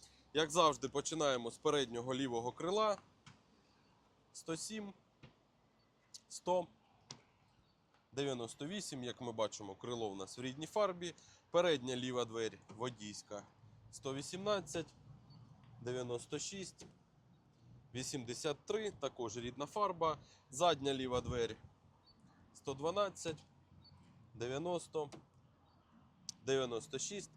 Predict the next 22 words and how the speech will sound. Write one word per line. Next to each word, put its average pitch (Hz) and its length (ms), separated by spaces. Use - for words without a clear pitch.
також 151 360
рідна 143 280
фарба. 185 480
Заднє 151 380
ліве 147 280
крило, 117 460
сто - 240
сім, 208 360
дев'яносто 127 520
п'ять, 170 380
дев'яносто 123 500
чотири. 190 500
Є 151 140
в 143 60
нас 135 200
ось 131 100
такий 127 360
невеличкий 131 640
клаптик 123 480
даху, 196 440
дев'яносто 139 560
два, 202 300